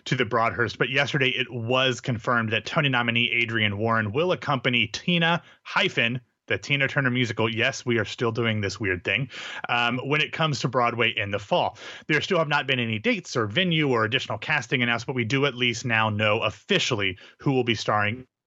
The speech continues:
in the show. Of course, this musical features a book by the great Katori Hall. And while we might not know exactly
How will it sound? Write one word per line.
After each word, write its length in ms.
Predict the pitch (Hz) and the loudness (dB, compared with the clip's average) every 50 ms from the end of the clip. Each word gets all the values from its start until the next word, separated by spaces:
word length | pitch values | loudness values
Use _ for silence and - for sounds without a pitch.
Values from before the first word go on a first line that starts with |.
| _ - | _ -4
in 180 | 110 101 92 | -4 0 0
the 80 | 95 92 | 0 0
show. 300 | - - 170 143 113 - - _ _ - - - - - - | 2 0 0 0 0 -2 -4 _ _ -18 -16 -14 -14 -4 -2
Of 140 | 151 127 - | -2 -2 0
course, 220 | - 156 131 117 - | 0 0 0 0 0
this 180 | - 123 - - | -2 0 2 2
musical 260 | 135 117 113 139 113 | 0 2 2 0 0
features 260 | - 147 - 135 120 | 0 -2 -2 0 0
a 60 | 120 | 0
book 220 | 90 - 165 165 - | 0 0 -2 0 0
by 100 | 147 123 | 0 0
the 80 | 123 | 2
great 220 | 143 120 120 117 - | 2 0 0 -2 -2
Katori 380 | 143 135 - 131 117 101 101 95 | -6 -6 -2 0 0 0 0 0
Hall. 340 | - 160 156 151 147 - - - - - - - - - - - - _ _ _ _ | 0 0 0 0 0 -2 -6 -12 -16 -16 -18 -18 -20 -20 -20 -20 -20 _ _ _ _
And 420 | - 233 262 294 262 175 170 180 175 | -4 0 2 2 4 2 2 2 2
while 100 | 190 202 | 2 2
we 120 | 214 214 | 2 2
might 220 | 202 220 240 233 208 | 2 0 0 0 0
not 240 | 247 269 247 180 165 | 0 -2 0 0 0
know 600 | 165 160 151 151 143 143 139 143 156 156 165 185 | 2 2 2 4 4 2 2 2 2 2 2 0
exactly 1200 | - 160 135 131 123 110 - - 104 98 107 123 123 - - - 147 139 139 143 143 135 131 | 0 -2 -2 -2 -4 -2 0 0 2 2 2 0 -2 -6 -6 -2 0 2 2 4 2 2 0